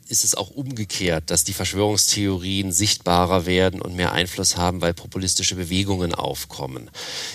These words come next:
Es ist so, dass, ähm, der Zusammenhang zwischen Populismus und Verschwörungstheorien ein recht komplexer ist. Das heißt, ähm,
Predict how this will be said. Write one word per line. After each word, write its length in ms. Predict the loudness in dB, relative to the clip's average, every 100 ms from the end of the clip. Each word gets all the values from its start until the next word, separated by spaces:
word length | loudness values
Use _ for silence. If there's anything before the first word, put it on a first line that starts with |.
| -8
Es 200 | 2 2
ist 320 | 4 4 6 4
so, 340 | 2 2 2
dass, 540 | 6 6 8 10 8 6
ähm, 240 | 2 2 2
der 120 | 4
Zusammenhang 580 | 4 4 4 4 4 2
zwischen 240 | -2 -4
Populismus 500 | -8 -4 -2 0 0
und 60 | 0
Verschwörungstheorien 720 | -2 0 0 -2 -2 -4 -4
ein 120 | -2
recht 200 | 0 -2
komplexer 640 | -2 -6 0 2 4 4 2
ist. 280 | 2 2 4
Das 200 | 2 2
heißt, 520 | 2 4 4 4 0
ähm, 560 | -4 -4 -4 -4 -6